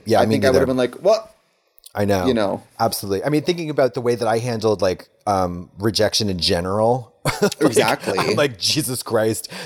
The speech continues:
Speaker 1: there's no way I would have handled that diplomatically or compassionately." Um, I would have made things horrible for both of us. But that
Speaker 2: Yeah.
Speaker 1: happened to me a couple times, and, um, I think because, for me, because, like, I'm, s-, I c-, I tend to get so fixated on the,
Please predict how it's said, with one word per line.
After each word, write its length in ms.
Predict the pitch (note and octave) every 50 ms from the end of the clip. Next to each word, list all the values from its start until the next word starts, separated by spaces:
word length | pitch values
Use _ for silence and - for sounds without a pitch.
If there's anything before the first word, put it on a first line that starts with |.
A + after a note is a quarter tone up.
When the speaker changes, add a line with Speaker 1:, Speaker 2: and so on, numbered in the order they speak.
| - -
Speaker 1:
there's 220 | C3 B2+ A#2+ G#2
no 160 | A2 A#2+ A#2 A2
way 160 | A2+ A2 G#2+
I 40 | G#2
would 140 | G#2 A2
have 100 | A2 G2+
handled 240 | G#2 A2 G2+ G2+ F#2+ G2
that 160 | G2 F#2 -
diplomatically 580 | G#2+ - G2+ G2+ G2 F#2 F#2+ F#2+ - G2+ G2
or 120 | F#2 F2+ E2+
compassionately." 760 | - G2 F#2 F#2+ F2+ F#2 - F#2+ F2 - F2 E2+ E2+ E2 - - - - - - _
Um, 400 | - A2 G2+ F#2+ F2 F2 F2 F2+ - -
I 60 | A2
would 120 | A2 G#2+
have 80 | G#2+ G2
made 220 | G2+ F#2+ F#2 D#2+ D#2+ _ _ -
things 300 | - - A#2 G#2 G2+ -
horrible 400 | - - G#2 F#2+ F2+ E2+ F#2 E2+
for 120 | - F#2
both 220 | D#2+ F#2 F2 E2+ -
of 80 | E2
us. 240 | E2 D2+ D2 - - _ - - - - _
But 140 | - C#3 B2+
that 140 | E3+ F#3 F#3+
Speaker 2:
Yeah. 60 | F#3+
Speaker 1:
happened 160 | - G3+ F3
to 60 | E3
me 80 | D#3 D#3
a 40 | C#3+
couple 240 | - C#3+ - D3+
times, 320 | - C#3 B2+ A#2+ A#2+ A2+ A2+
and, 80 | G#2+
um, 360 | G#2 G2 F#2+ F2+ F#2 F2+ E2+ - _ _ _ _ _ _ _ _ - - -
I 80 | D3
think 220 | D3+ - E4 - -
because, 220 | D#4 - F#3 D3+ -
for 100 | D3 B2+
me, 140 | B2+ D3
because, 340 | D#3 - D#3+ - C3 A#2 - -
like, 120 | G2 F#2+ -
I'm, 320 | G#2 G#2 A2 A2+ A2+ G#2 - _ _ _ _ _
s-, 200 | - - - - - -
I 100 | A#2 B2
c-, 120 | - D3 D#3
I 100 | - B2+
tend 200 | A#2+ - D3+ D#3
to 40 | D#3+
get 140 | C#3+ B2+ A#2+
so 160 | - C3 A#2
fixated 540 | - - - A2 - - - C3 A#2+ A#2 A2+
on 140 | G2+ F#2+ F2
the, 100 | E2